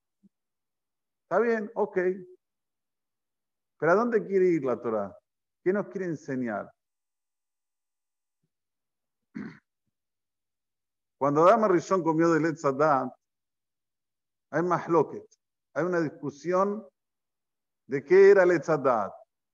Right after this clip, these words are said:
Manzana no era. Según todas las opiniones, manzana no era. ¿Eh?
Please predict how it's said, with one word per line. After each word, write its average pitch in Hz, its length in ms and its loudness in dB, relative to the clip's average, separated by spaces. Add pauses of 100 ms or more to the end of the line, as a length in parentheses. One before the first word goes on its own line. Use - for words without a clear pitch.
(1000)
Manzana 175 540 0
no 151 200 0
era. 101 320 -2 (100)
Según 143 320 -8
todas 185 180 2
las 160 200 2
opiniones, 160 480 -4
manzana 175 760 -4
no 170 240 0
era. 95 260 -4 (1200)
¿Eh? 175 260 -4